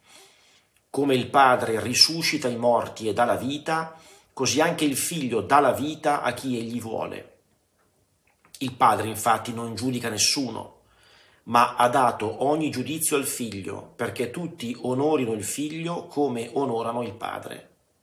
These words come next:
Chi non onora il figlio non onora il padre che lo ha mandato. In verità, in verità io vi dico, chi ascolta la mia parola e crede a colui che mi ha mandato,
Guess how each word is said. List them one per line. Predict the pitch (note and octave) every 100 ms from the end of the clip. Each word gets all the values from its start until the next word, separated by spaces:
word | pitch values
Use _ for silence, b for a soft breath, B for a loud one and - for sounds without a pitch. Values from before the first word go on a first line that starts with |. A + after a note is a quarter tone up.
| _ _ _
Chi | - B2
non | B2 F3+ G3 F3
onora | - B2+ D3+ C3+
il | G#2+
figlio | - C3+ D3+ D#3+ E3+ F3+ - -
non | A2 A#2+ C#3+ F3 F#3 - -
onora | C3 A#2 G#2 G#2+ A2+ - -
il | B2+ B2+
padre | G#2 F2+ - A2+ -
che | A#2+
lo | G#2+
ha |
mandato. | G2 G2 F#2+ F#2+ - - - _ _ _ _ _ _ _ _ _ _ _ _ - -
In | B2
verità, | A#2 A#2+ G#2 A#2 A2
in | A2
verità | A2 G#2+ G#2 A2 G#2+
io | A2
vi | G#2 A#2
dico, | D3+ D#3+ F3 F3 - -
chi | E3
ascolta | C#3+ - C#3+ B2 - G#2+
la | G#2+
mia | A#2+ A#2+
parola | A2+ A#2+ A#2+ G#2
e | G2+
crede | A#2+ A#2+ B2 G2+ G2 F#2+
a | G#2
colui | B2 A#2 B2+ B2
che | A2+
mi | G#2+ A2
ha |
mandato, | G#2 G2 F#2+ F#2 G2+ E3+ E3